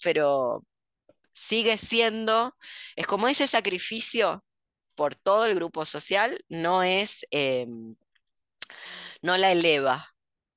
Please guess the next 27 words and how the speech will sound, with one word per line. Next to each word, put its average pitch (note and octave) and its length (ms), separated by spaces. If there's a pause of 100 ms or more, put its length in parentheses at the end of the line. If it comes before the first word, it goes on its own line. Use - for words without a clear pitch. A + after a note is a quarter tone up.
(320)
en, B2 280
dentro C#3+ 360
del C3+ 100
grupo C3 260
social. B2+ 420
Luego F3+ 320
no F3+ 120
dicen, E3 340
"Ah, D3+ 240
miren, C3+ 480
esta C#3 300
chica D#3+ 480
que A2+ 120
compartió B2+ 460
la C3+ 140
comida, D3 640
que C3 100
hace, C3 300
se A#2+ 160
sacrifica C3+ 580
por A#2+ 180
todos C3 220
nosotros", C#3 760
no. A2+ 220 (640)
Por D3 140
el D3+ 100
contrario, B2+ 800